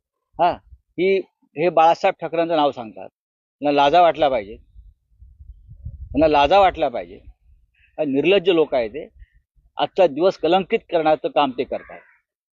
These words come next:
जन्मदिवस हा पवित्र दिवस आहे बाळासाहेबांचा. आता त्यांनी जाहीर करावं की उद्धव ठाकरे, आदित्य ठाकरे, संजय राऊत, अनिल देसाई, अरविंद सावंत, अनिल परब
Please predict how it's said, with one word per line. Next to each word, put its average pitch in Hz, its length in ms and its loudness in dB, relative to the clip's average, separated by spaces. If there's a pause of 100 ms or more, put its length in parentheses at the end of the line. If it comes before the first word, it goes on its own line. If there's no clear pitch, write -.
(120)
जन्मदिवस 165 520 0
हा 170 60 0
पवित्र 196 400 2
दिवस 160 280 2
आहे 143 100 0
बाळासाहेबांचा. 104 720 -10 (800)
आता 170 140 0
त्यांनी 233 180 2
जाहीर 208 300 4
करावं 175 280 2
की 170 160 -8
उद्धव 170 300 -6
ठाकरे, 156 320 0
आदित्य 160 380 -2
ठाकरे, 156 320 -2
संजय 156 360 0
राऊत, 151 320 2
अनिल 156 260 -2
देसाई, 151 340 0
अरविंद 151 320 -2
सावंत, 147 420 0
अनिल 151 220 -2
परब 156 360 2